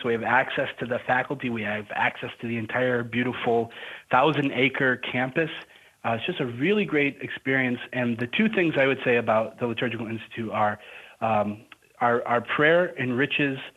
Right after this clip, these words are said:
our study, and our study enriches our prayer. We start every day with chanted Liturgy of the Hours and Mass, and then our students go to class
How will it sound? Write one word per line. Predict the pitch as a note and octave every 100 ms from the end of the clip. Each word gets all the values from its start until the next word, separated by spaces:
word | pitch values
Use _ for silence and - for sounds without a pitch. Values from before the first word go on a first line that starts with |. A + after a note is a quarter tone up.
| _ _ _ -
our | A#2+ A2+ A2 F#2+ -
study, | C#3+ F#3 G3 - -
and | G#2+
our |
study | G2+ - D#3+ E3
enriches | C3 B2+ A#2+
our | A2
prayer. | - A#2 G2+ G2+ -
We | B2+ B2
start | - B2+ -
every | C#3+ D#3 E3+
day | C#3+ B2+ G#2+ G#2+ - - -
with | C3 A#2+ - D#3
chanted | C#3+ C#3+ D3
Liturgy | C3 C3+ A#2+ B2+
of |
the | A#2+
Hours | A2 A2 A2 G#2+ -
and | G#2+ G#2+
Mass, | A2+ C3+ D#3+ - _ _ - - -
and | C3
then | C#3
our | A#2+
students | - D3 C3+ -
go | B2
to | A#2+
class | - C3+ F#3